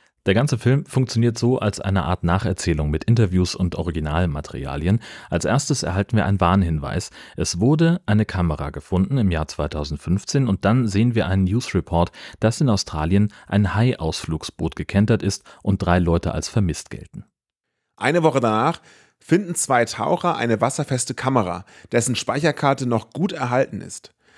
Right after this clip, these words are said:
Speaker 2: Das Material darin wird in Folge nun der Inhalt unseres Films sein, welcher von Menschen kommentiert wird, die das ganze Szenario miterlebt haben. Also immer abwechselnd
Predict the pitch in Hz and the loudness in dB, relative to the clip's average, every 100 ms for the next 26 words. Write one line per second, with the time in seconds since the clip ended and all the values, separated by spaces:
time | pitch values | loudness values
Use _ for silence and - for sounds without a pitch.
0 | - 113 120 117 113 101 98 147 156 139 | -6 -4 0 0 2 0 0 0 0 -2
1 | 156 160 - _ 151 190 180 139 - 135 | -4 -6 -14 _ 0 0 -2 -4 0 2
2 | 143 123 131 139 139 147 165 139 131 117 | 2 2 0 0 0 0 -2 0 0 -2
3 | 127 131 - 160 165 123 104 101 139 - | -4 -6 -2 0 0 -2 -6 -6 -8 -14
4 | - _ - 170 185 139 117 139 180 170 | -20 _ 0 2 2 0 0 0 -2 -4
5 | 151 135 113 135 131 139 - _ 160 165 | -2 -2 0 -2 0 -2 -6 _ -2 0
6 | - 139 139 135 127 110 101 110 117 120 | 2 0 -2 -4 -2 -2 -2 0 2 2
7 | 123 110 92 - - 87 87 - - 101 | 0 -2 -6 -10 -12 -16 -16 -16 -8 -4
8 | 101 104 156 156 165 - 151 135 | -2 0 0 0 -2 0 -2 -4